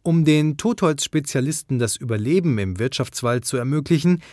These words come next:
wählen die Förster bestimmte Bäume als sogenannte Methusalems aus und belassen sie im Bestand.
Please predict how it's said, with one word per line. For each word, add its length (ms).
wählen 340
die 120
Förster 480
bestimmte 480
Bäume 520
als 300
sogenannte 720
Methusalems 960
aus 280
und 160
belassen 460
sie 140
im 140
Bestand. 640